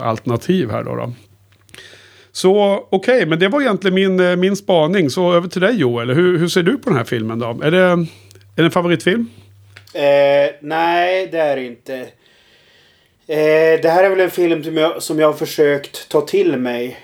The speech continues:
Speaker 2: Eh, det har jag märkt i kommentarerna att folk... Det var någon som skrev det om Vertigo också. Jag tror att två... Två pers. Så där var det ju intressant, för både du och jag hade ju lite samma känsla inför Vertigo.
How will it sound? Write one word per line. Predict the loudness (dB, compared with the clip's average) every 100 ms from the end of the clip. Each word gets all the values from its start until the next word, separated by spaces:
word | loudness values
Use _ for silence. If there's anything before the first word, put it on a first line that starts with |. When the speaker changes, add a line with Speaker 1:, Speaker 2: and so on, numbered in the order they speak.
| -20 -20 -12
Speaker 2:
Eh, | -6 -4 -2 -2 -4 -4 -6 -6 -8 -10 _ _ _ _ _ _ _ _ _
det | 0 2
har |
jag | 4 4
märkt | 4 2 -2
i | -6
kommentarerna | -2 -2 0 2 4 4 2 0
att | 0
folk... | 0 0 -2 -8 -16 -14 -12
Det | -4
var | -2
någon | 2 0 0 -4 -6
som | -8
skrev | -8 0 2 2
det | 2 2 2 0
om | 0
Vertigo | 2 2 0 -4 -4 -2 -2
också. | -2 -10 -8 -6 -8 -10 -16
Jag | -6
tror | -2
att | -2
två... | -2 -2 0 2 2 0 -10 _ _ _ _ -6
Två | -2 -2
pers. | -2 -4 -2
Så |
där | 2 2
var | 4
det | 0
ju |
intressant, | 0 -4 -2 0 0 -4
för | -4
både | -4 -4
du | -2 0
och |
jag | 4 4 4
hade | 2 2 0
ju | -4
lite | -8
samma | -2 -2 -2
känsla | -4 -4 -6 -6
inför | -8 -4 -4
Vertigo. | -4 -6 -12 -18 -20